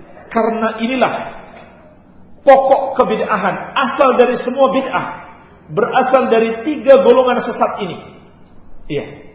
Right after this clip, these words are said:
Sem-, ditambah lagi dengan Murji'ah, semuanya empat. Sebagaimana disebutkan juga oleh Syekhul Islam Ibnu Taimiyah rahimahullah, asal dari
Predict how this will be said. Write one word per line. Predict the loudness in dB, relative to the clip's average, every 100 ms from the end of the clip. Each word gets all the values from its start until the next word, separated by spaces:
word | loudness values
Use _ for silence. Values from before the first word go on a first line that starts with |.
| -20 -20 -20
Sem-, | -14 -10 -10 -10
ditambah | -2 2 6 6
lagi | 6
dengan | 2 0 0
Murji'ah, | 2 0 0 -2 -4 -6 -14 -20 -20 -18
semuanya | -12 -4 -4 -2 -4
empat. | -2 -2 -2 -6 -12 -16 -16 -10
Sebagaimana | -4 -2 0 -2 -2
disebutkan | -2 -4 -2 -2
juga | 0 4
oleh | 4 2
Syekhul | -6 -8
Islam | -6 -2 -2 -4 -12 -18 -20 -20 -8
Ibnu | -8 -6 -6
Taimiyah | -4 0 0
rahimahullah, | 0 -2 0 2 2 0 -8 -14 -18 -20 -20 -6 0
asal | 0 4 4 6 4
dari | 2